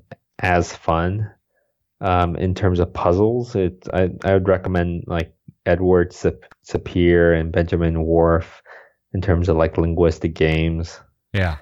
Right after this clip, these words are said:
Speaker 1: Those are really fun. And, and it, and that's on the level of language, which I think anybody who loves literature can appreciate. I mean, if you read Whorf or Sapir and then you read Beckett,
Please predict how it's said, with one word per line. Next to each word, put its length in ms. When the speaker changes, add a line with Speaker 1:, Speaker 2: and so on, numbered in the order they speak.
Speaker 1:
Those 200
are 100
really 200
fun. 340
And, 340
and 160
it, 220
and 280
that's 340
on 100
the 80
level 480
of 180
language, 600
which 240
I 100
think 360
anybody 460
who 220
loves 320
literature 440
can 260
appreciate. 640
I 60
mean, 280
if 240
you 160
read 460
Whorf 640
or 140
Sapir 640
and 120
then 120
you 100
read 260
Beckett, 480